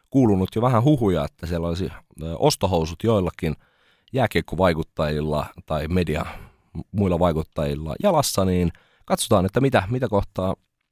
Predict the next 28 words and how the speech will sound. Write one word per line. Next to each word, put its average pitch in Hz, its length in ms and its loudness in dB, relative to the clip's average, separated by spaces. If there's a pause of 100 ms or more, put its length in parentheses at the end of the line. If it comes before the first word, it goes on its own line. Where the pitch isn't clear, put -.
(540)
ö, 95 280 -2
sieltä 95 300 2
alkaa 73 280 -4
tulla, 69 360 -2
että - 360 -10
saadaanko 80 500 -2 (640)
sitten 92 520 -2
tuo 95 280 4 (560)
halli 127 480 0
takaisin, 92 760 0 (640)
sekin 92 340 -2
suomalaisomistuksen, 85 1160 0
mutta 143 180 2
joka 135 180 2
tapauksessa 95 640 -2
siellä 104 300 0
siis, 78 260 -4 (520)
ö, - 20 -6 (240)
ottelu - 360 -4
päättyi 76 320 -6 (100)
kaksi - 500 -2
yksi - 500 -4 (120)
ihan 90 240 0
viime 85 300 2
hetken 73 300 -6
Ketterän 76 400 -2
maalilla, 73 560 0
ja 67 180 -6